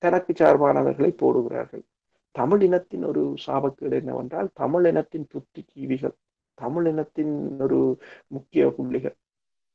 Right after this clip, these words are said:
எ-, எதிரிகளுடன் தான் எப்போதும் இணைந்து செயற்படுவார்கள். உதாரணமாக பார்த்தீங்கன்னா, லக்ஷ்மண் கதிராமரா இருக்கலாம், ராகவனா இருக்கலாம், தற்போது இருக்கிற ஆளுநரா இருக்கலாம். அவர்களின் ஊடாகத்தான் ஸ்ரீலங்கா அரசு நமக்கு எதிரான பிரச்சாரங்களை மேற்கொள்வதுண்டு.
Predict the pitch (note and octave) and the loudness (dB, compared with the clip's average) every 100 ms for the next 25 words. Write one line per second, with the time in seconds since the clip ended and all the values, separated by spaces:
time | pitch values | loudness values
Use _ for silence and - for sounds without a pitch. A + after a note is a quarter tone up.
0 | _ B2 B2 - - - C#3 G3 G3+ C#3 | _ -2 0 0 -2 -2 2 6 8 8
1 | C3 C3 D#3+ C#3+ - C#3 C3+ C3 C3 C3 | 6 4 2 0 2 2 2 2 0 0
2 | - C#3 D3 D3 C#3 - - - _ - | -4 -6 -8 -12 -10 -10 -14 -18 _ -6
3 | B2+ B2+ B2 B2+ B2 A#2 C#3 C#3 B2 B2 | -4 -2 -4 -4 -6 -8 -8 -6 -4 -4
4 | B2 B2 C3 B2+ C3 B2+ C3 A#2+ A#2+ A#2 | -4 -4 -6 -10 -10 -8 -4 -4 -2 -2
5 | A2+ - G#2+ A2+ - C#3 B2 A#2+ B2 A2+ | -4 -6 -8 -6 0 2 4 2 -2 -4
6 | A#2 - A#2 A2+ A#2+ _ B2+ - C3 A#2+ | -6 -10 -10 -10 -12 _ -8 -6 -6 -8
7 | - C3 A#2 - A#2+ A#2 A2 - _ - | -8 -4 -2 -4 -8 -10 -12 -14 _ -20
8 | - _ _ - - C#3+ - G#3 F3 C#3+ | -20 _ _ -14 0 2 6 4 4 2
9 | F3 F3 - - - D4+ - E3 C#3 C3+ | 6 6 4 -4 -6 -8 0 0 2 0
10 | B2+ - D#3+ D3+ _ C3 B2+ - B2 C3+ | 0 -4 -6 -6 _ -8 -6 -6 -6 -6
11 | C3 B2 B2 B2 B2 B2 A#2+ A2 - - | -8 -10 -10 -6 -6 -4 -6 -6 -10 -12
12 | A#2 G#2+ A#2 - | -12 -12 -16 -20